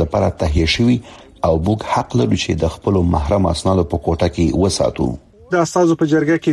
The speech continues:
Speaker 2: د استماعي غونډه په داسې حال کې وشوه چې سپینې ماڼۍ یوه اونۍ مخکې په دولسو پاڼو کې د یاد هیواد د اوږدې جګړې د ختمېدو په اړه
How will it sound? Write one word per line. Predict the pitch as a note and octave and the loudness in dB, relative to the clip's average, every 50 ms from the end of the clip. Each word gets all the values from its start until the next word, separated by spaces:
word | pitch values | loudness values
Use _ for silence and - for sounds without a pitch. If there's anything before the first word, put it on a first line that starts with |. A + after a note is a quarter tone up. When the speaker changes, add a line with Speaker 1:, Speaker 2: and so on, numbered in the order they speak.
| C3+ D3 | 0 2
Speaker 2:
د | D3 D3 C3+ | 2 2 0
استماعي | - - D3+ C3+ C#3 C#3 C3+ B2 | 2 0 0 2 2 2 2 2
غونډه | C#3 C3+ B2+ A#2+ A2 | 2 0 0 0 0
په | B2+ A#2+ B2+ | 0 0 0
داسې | A#2+ G#2 - | 0 0 0
حال | B2+ A2 G2+ | -2 -2 0
کې | - A#2 C#3 | 2 2 2
وشوه | D#3 - - F3 D#3+ | 2 2 0 -2 0
چې | - D#3+ C3 - | 0 -2 -4 -2
سپینې | - D3 C3+ C3 B2 A#2+ | -2 0 0 2 2 2
ماڼۍ | A2+ A#2 B2+ D3+ E3 E3 E3 D#3 - - - - _ _ - C3+ C3+ C#3+ | 2 2 2 4 4 4 2 0 -4 -10 -20 -20 _ _ -6 0 2 2
یوه | C#3+ D#3 F#3+ G3+ | 4 4 4 4
اونۍ | F#3 D#3+ C#3 B2+ A#2+ A#2+ | 4 4 4 4 2 2
مخکې | A#2 A2 - - A2+ - | 0 -2 -2 -4 -2 -2
په | A#2+ A2 G#2 A#2+ | -2 -2 0 0
دولسو | B2+ B2 A#2+ G2 - G#2+ G2+ - | 2 2 2 0 -4 -6 -2 0
پاڼو | C#3+ D#3+ F3 F3 E3 - | 0 2 2 2 2 2
کې | E3+ D3+ D3 C#3+ B2+ - - - - _ _ - | 2 2 2 2 0 -4 -8 -16 -20 _ _ 0
د | F3 E3+ E3+ F3+ | 2 2 4 2
یاد | E3+ E3 D3+ D#3 | 2 2 2 2
هیواد | D#3+ E3+ E3+ D#3+ C#3+ | 2 2 2 2 2
د | C#3 C3+ | 0 0
اوږدې | B2+ B2 A#2 C3+ C3 A#2+ A2 | 0 0 0 0 0 2 2
جګړې | B2 A2+ G#2 A2 B2+ D3 D3+ | 0 0 2 2 2 2 2
د | C#3+ B2 - | 2 0 -2
ختمېدو | C3 A#2 - - A#2+ A#2 A2 C3 D#3+ E3 - F3 | -4 -4 -2 0 0 0 2 2 2 2 2 0
په | E3 | 0
اړه | E3 D#3+ D#3+ | 2 2 2